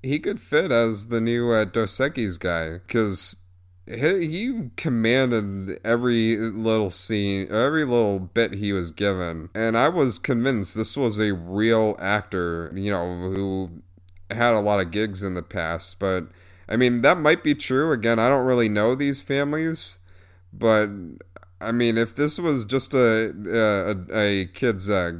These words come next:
gra-, or, uh, father or grandfather, uh, just saying, "Hey, you know what? Can you do this little short for me?" They, they, they did a really amazing job. Like, that,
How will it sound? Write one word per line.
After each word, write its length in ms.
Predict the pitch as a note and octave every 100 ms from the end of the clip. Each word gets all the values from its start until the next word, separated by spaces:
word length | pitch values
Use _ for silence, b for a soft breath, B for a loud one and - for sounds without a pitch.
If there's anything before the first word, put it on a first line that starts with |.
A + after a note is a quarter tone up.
| F2+
gra-, 220 | G2+ G#2
or, 260 | G2+ F#2+ F2+
uh, 160 | E2
father 440 | E2+ A#2+ B2 A#2+ G#2
or 60 |
grandfather, 840 | F2+ G2+ A#2+ - C3+ C3+ D3 D#3 D3
uh, 120 | G#2+ G#2
just 560 | F#2+ G#2+ - - -
saying, 260 | G#2+ A#2+ G#2+
"Hey, 200 | B2 C3+
you 100 | A2+
know 60 | A#2+
what? 260 | B2+ G#2
Can 160 | - A#2+
you 280 | C3+ C3+ C3+ B B B
do 100 | C3
this 140 | B2 B2+
little 160 | B2+
short 300 | G#2 A#2+ A#2
for 120 | -
me?" 160 | C#3 D3+
They, 460 | G#2+ C#3 A#3 G3+ A#2+ -
they, 400 | - F2+ - A#2
they 300 | E3 D2 F#2+
did 180 | D3 -
a 260 | C#3 F#2 E2+ - -
really 380 | D#2+ A2+ F#3+ B2
amazing 540 | G#2 G2 F2+ F#2+ E2+
job. 480 | G2 F2 D#2+ E2 E2+
Like, 440 | - G2+ F#2+ F2 F#2
that, 240 | B2 A3